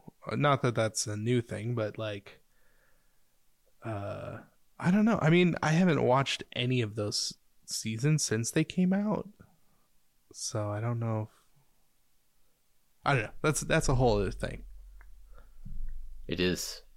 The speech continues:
Speaker 2: It is.
Speaker 1: Yeah.
Speaker 2: But the, and the point is, your time's valuable, and
Speaker 1: <laughs> Yes. <laughs>
Speaker 2: and,
Speaker 1: That is
Speaker 2: and,
Speaker 1: the
Speaker 2: and,
Speaker 1: point.
Speaker 2: you know, if,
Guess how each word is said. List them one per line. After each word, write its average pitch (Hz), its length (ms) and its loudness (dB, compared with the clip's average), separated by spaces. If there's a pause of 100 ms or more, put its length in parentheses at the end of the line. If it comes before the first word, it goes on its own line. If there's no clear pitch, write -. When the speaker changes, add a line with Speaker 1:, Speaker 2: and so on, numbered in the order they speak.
Speaker 2:
It 104 140 0
is. 92 280 4
Speaker 1:
Yeah. 107 200 2
Speaker 2:
But 92 260 2
the, 80 420 4 (1200)
and 85 160 -6
the 78 60 -8
point 101 320 4
is, 101 520 4 (880)
your 95 100 0
time's 110 360 2
valuable, 95 760 4
and 87 560 2 (100)
Speaker 1:
<laughs> - 120 -2
Yes. - 560 2 (300)
<laughs> - 280 -16
Speaker 2:
and, 98 160 4
Speaker 1:
That 156 60 4
is 120 100 8
Speaker 2:
and, - 80 4
Speaker 1:
the 127 100 4
Speaker 2:
and, 123 160 4
Speaker 1:
point. 147 100 6
Speaker 2:
you 147 60 8
know, 139 100 8
if, 117 80 4